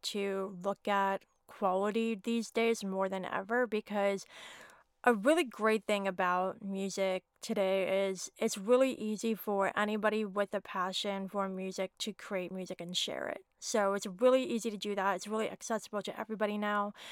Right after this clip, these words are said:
But the challenge that comes along with that is, like I said a little bit ago about the industry being super saturated. And so it's really important to stand out. And a big way to do that is focus on quality.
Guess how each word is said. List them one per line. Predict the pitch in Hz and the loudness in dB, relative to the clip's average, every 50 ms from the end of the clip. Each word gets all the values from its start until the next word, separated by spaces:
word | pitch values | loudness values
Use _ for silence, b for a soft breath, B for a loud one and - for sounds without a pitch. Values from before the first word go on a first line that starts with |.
| B B B B B - | B B B B B 4
But | 202 233 226 - | 6 6 6 6
the | - 226 | 4 2
challenge | - - 233 226 220 220 240 254 247 208 | 2 4 6 6 6 6 6 4 2 2
that | 226 214 - | 0 -2 0
comes | - 226 220 208 | -2 -2 0 0
along | 208 196 196 190 190 185 185 185 185 | 0 0 0 0 -2 -2 -2 -4 -4
with | 190 196 - _ | -4 -4 0 _
that | 262 247 247 247 240 - | 4 4 6 4 4 0
is, | 202 208 208 202 196 - | 0 0 0 0 -2 -2
like | 202 196 - | -2 -2 0
I | 202 | -2
said | 196 - - 202 190 190 185 185 - _ | -2 -2 -2 0 0 0 -2 -4 -8 _
a | - 202 | -6 -4
little | 196 202 196 196 | -2 -2 -2 0
bit | 196 240 233 | 2 4 4
ago | 233 214 208 202 196 196 | 4 4 4 4 4 4
about | 190 196 185 185 180 - - _ - | 2 2 0 0 0 -2 -4 _ -6
the | 214 | -4
industry | 214 208 208 202 - - 208 | -2 -2 -2 -2 -4 -4 -6
being | 190 208 202 202 | -4 -4 -4 -4
super | 202 - - 214 190 - 190 185 185 180 | -4 -4 -4 -6 -4 -4 -4 -4 -4 -4
saturated. | - - 214 170 175 - - 220 226 226 240 269 269 269 247 | -4 -4 -4 -4 -4 -4 -4 0 2 4 6 6 6 6 4
And | 208 196 202 | 2 0 -2
so | - - 208 202 196 196 196 B B B B B B B B B B | -2 0 2 4 4 4 2 B B B B B B B B B B
it's | 233 220 202 | 2 4 4
really | 240 240 | 4 4
important | 226 220 - 233 220 208 - | 4 2 2 2 2 2 0
to | 202 | -4
stand | - - - 208 196 190 - | -6 -4 -2 -2 -2 0 2
out. | - 226 240 240 - | 4 4 6 6 4
And | 214 208 | 2 0
a | 196 | 0
big | 185 208 208 202 220 | 0 -2 -2 0 2
way | 220 220 226 226 | 2 4 4 2
to | - - - - _ _ _ | 0 -4 -12 -14 _ _ _
do | - 233 247 262 262 | 0 2 2 4 4
that | 220 196 180 185 180 180 - - - | 4 4 6 4 4 2 2 0 -2
is | 220 214 208 208 214 - | -2 0 0 0 0 -2
focus | - - 208 202 - 214 202 - 214 | -2 0 0 0 0 -2 -4 -2 -4
on | 190 180 180 - _ _ | -4 -4 -8 -12 _ _
quality. | - - - 185 180 196 - - - - - - - - 240 220 | -18 -8 -4 -2 -2 -2 -2 -2 -4 -4 -4 -4 -4 -4 -4 -6